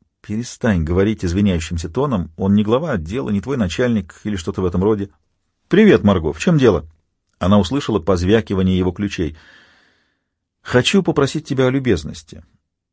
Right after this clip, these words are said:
Собственно говоря, это предложение доктора Фрока. Я делаю анализ образцов лекарственных растений, которыми пользовалась премия Кирибуту, и он хотел бы, чтобы я пропустила их через твой экстраполятор.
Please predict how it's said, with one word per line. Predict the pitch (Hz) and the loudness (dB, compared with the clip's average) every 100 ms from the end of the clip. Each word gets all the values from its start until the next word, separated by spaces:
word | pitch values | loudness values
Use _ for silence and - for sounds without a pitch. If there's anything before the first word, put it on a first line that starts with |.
| _ _ _ - | _ _ _ -6
Собственно | - - 131 | -4 -2 -2
говоря, | 117 123 135 | 2 4 4
это | - 113 | 2 -2
предложение | 110 110 113 117 110 | -2 0 2 4 4
доктора | 104 104 113 107 | 4 2 2 0
Фрока. | - 107 85 80 - - - _ | 0 -2 -2 -10 -12 -20 -20 _
Я | - 131 | 0 2
делаю | 151 156 151 143 | 4 4 4 4
анализ | 131 143 139 117 - | 4 4 4 0 0
образцов | 120 127 127 - 120 | 2 2 0 0 0
лекарственных | 113 110 107 - 110 110 | 0 0 0 0 -2 0
растений, | 117 - 165 147 87 - _ | -2 -2 -4 -2 -4 -8 _
которыми | - 104 104 101 | -6 0 2 2
пользовалась | 107 110 90 95 92 85 - - | 2 0 2 0 -2 -4 -12 -4
премия | 117 104 92 | 2 4 2
Кирибуту, | 117 120 131 107 - 80 - _ _ _ - | 0 -2 -2 -4 -4 -8 -10 _ _ _ -2
и | 104 | 2
он | 165 | 4
хотел | 156 151 196 | 4 2 2
бы, | 107 | 2
чтобы | 127 113 | 0 2
я | 131 | 2
пропустила | 127 127 113 156 151 | 0 -6 -6 0 2
их | 127 | 2
через | - 107 - | 0 0 0
твой | 120 139 123 | 2 2 2
экстраполятор. | 123 - 113 120 104 80 - - | -2 -2 0 2 2 0 -6 -20